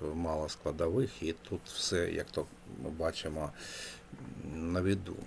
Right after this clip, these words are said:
Ну і, до речі, ще раз наголошую на тому, що намагайтеся робити, м, так діаграми, щоб вони допомагали.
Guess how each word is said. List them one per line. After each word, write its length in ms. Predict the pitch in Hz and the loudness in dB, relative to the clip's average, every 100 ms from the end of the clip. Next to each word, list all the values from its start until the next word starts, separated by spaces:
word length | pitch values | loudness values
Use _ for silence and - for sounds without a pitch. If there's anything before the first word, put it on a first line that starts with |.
| - - | -8 0
Ну 200 | 123 123 | 6 8
і, 20 | |
до 140 | 98 107 | 8 8
речі, 600 | 123 - - 90 87 85 | 8 6 4 6 6 4
ще 240 | - - 87 | 4 4 6
раз 420 | 85 - - - | 6 2 -2 -2
наголошую 640 | 80 82 85 85 82 - 80 | 0 0 2 2 2 2 0
на 120 | 82 | 0
тому, 340 | 82 147 135 95 | 2 6 6 6
що 360 | - 92 82 - - - - - | 2 4 4 0 -10 -10 -10 0
намагайтеся 1080 | 98 104 98 98 85 - 80 - 85 82 80 82 - | 4 6 8 8 6 4 0 0 2 0 0 -4 -4
робити, 760 | 87 87 85 92 - 85 82 80 - - - - - - - - 92 | 0 0 2 2 2 2 2 0 -8 -18 -18 -16 -16 -16 -16 -12 -6
м, 340 | 85 82 82 - | -2 -2 -2 2
так 260 | 110 139 | 4 6
діаграми, 500 | 117 104 87 87 80 | 8 8 8 4 2
щоб 200 | - 95 | 0 2
вони 220 | 90 101 | 4 6
допомагали. 760 | 95 98 98 95 85 78 - | 6 4 4 6 4 2 0